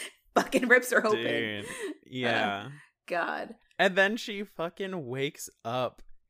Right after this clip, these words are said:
Speaker 2: And then I, being not in law enforcement or, like,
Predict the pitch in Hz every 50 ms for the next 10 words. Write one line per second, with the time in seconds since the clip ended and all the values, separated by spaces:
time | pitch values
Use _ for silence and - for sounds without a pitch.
0 | _ _ _ - 156 - 190 214 214 214 233 226 208 - _ _ - - - 240
1 | 240 - _ _ _ _ _ _ _ _ _ _ _ _ _ _ _ _ _ _
2 | _ _ _ _ _ 185 160 - 254 294 320 311 254 202 160 143 131 135 139 139
3 | 135 127 - _ - 127 127 120 117 101 95 90 90 95 92 92 - - 95 95
4 | 98 - - 107 101 98 101 - - - _ _ _ _ _ _ _ - 143 151
5 | 147 147 147 143 139 131 123 113 - _ _ _ _ _ _ _ _ _ _ _
6 | _ _ _ _ 127 117 110 104 - -